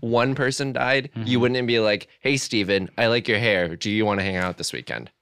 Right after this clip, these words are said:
Speaker 1: You're telling me that you wouldn't say those things?
Speaker 2: No, I don't think I would. Um, but are, so are you <laughs> implying that if the death rate,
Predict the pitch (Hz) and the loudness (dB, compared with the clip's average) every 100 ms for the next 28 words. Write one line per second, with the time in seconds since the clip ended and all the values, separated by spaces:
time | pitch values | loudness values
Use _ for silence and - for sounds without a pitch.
0 | _ _ _ - 139 151 160 143 143 147 | _ _ _ -4 -2 2 4 2 0 0
1 | 139 123 123 110 110 110 92 101 101 117 | 0 0 0 0 -2 -6 -4 -4 -4 -6
2 | 113 110 _ _ _ _ _ _ _ _ | -8 -12 _ _ _ _ _ _ _ _
3 | - 156 170 196 196 202 202 226 214 185 | -16 -6 0 2 4 2 0 0 2 2
4 | 147 151 151 131 117 110 107 107 117 127 | 4 2 4 2 2 0 -6 -2 2 2
5 | 123 120 120 - - - _ _ - 156 | 2 0 -4 -8 -20 -20 _ _ 2 2
6 | 151 160 - 170 170 151 156 135 - 165 | 4 0 2 0 2 0 0 0 0 0
7 | 156 156 151 147 127 120 117 113 _ _ | 0 0 0 -2 0 2 2 -2 _ _
8 | _ _ _ - 127 131 127 123 131 127 | _ _ _ -4 -2 -2 -4 -2 0 0
9 | 123 117 107 110 - 127 - 113 - 139 | -2 -4 -8 -10 -14 -20 -20 -10 -2 0
10 | 165 - 143 143 139 131 117 | 0 -2 -2 0 0 -2 -6